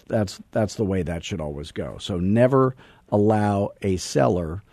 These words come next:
to make a repair of any kind, no matter how small. And I can, there are probably some exceptions to that, but they are not very common. So you, the purpose of the home inspection, when I explain it to the buyer,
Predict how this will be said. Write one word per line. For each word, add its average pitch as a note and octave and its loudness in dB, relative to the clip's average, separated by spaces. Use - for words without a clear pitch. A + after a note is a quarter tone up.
to A2+ 2
make A2 4
a G#2+ -2
repair F#2+ 0
of F2 -4
any C3 4
kind, F#2 -2
no F#2+ -2
matter A2 0
how G2 -2
small. G2 -2
And F#2+ -4
I F#2+ -4
can, - -8
there G2 -2
are F#2 -2
probably C3+ 4
some C3+ 2
exceptions C3 -2
to C#3 0
that, B2+ 0
but G#2 -2
they G#2 2
are F#2 0
not G2 0
very F2 2
common. G#1+ -8
So F#2+ 2
you, G#2+ 2
the G#2+ 4
purpose F3 6
of A2+ 4
the G#2 2
home D3+ 6
inspection, A2 0
when F#2 -2
I F#2 0
explain A2 -2
it G2 -6
to - -6
the F#2+ -2
buyer, F2 -2